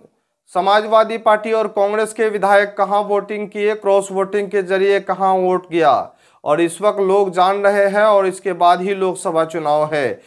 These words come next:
और लोकसभा चुनाव से पहले बिहार में भी देखा गया कि कांग्रेस और आरजेडी के विधायक बीजेपी में चले गए। अब कहीं ना कहीं असदुद्दीन ओवैसी साहब की पार्टी जो निर्णय लिए हैं उत्तर प्रदेश में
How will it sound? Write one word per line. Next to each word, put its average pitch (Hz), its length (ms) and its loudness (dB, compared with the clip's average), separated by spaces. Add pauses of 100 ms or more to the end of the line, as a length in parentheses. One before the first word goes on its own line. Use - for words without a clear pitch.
(200)
और 139 140 -2
लोकसभा 190 480 2
चुनाव 196 360 0
से 202 180 -2
पहले 196 340 0
बिहार 180 460 2
में 214 160 -4
भी 208 100 -2
देखा 196 340 0
गया 190 320 0
कि 202 160 -8
कांग्रेस 196 540 -4
और 202 280 -2 (380)
आरजेडी 185 500 2
के 240 140 -4
विधायक 214 480 2
बीजेपी 220 480 -4
में 214 140 -4
चले 180 300 0
गए। 147 380 -2 (340)
अब 147 280 0
कहीं 202 200 2
ना 226 120 2
कहीं 220 180 0
असदुद्दीन 220 640 -2
ओवैसी 220 380 -2
साहब 208 280 0
की 214 200 -4
पार्टी 208 420 0
जो 202 140 -2
निर्णय 196 380 0
लिए 214 280 -2
हैं 196 200 0
उत्तर 202 280 -2
प्रदेश 190 640 0
में 208 320 -4